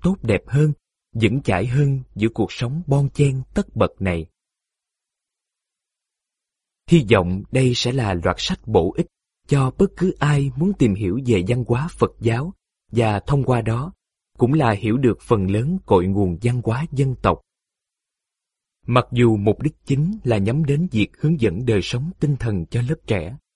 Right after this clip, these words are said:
chúng tôi vẫn hy vọng là loạt sách cũng góp phần củng cố những giá trị văn hóa đạo đức nói chung. Và như vậy, mục tiêu đề ra có thể là quá lớn so với trình độ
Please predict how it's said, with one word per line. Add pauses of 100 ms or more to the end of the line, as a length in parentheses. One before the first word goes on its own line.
(360)
chúng
tôi
vẫn
hy
vọng
là
loạt
sách (100)
cũng
góp
phần
củng
cố (360)
những
giá
trị
văn
hóa
đạo
đức
nói
chung. (1700)
Và
như
vậy, (380)
mục
tiêu
đề
ra
có
thể
là
quá
lớn (120)
so
với
trình
độ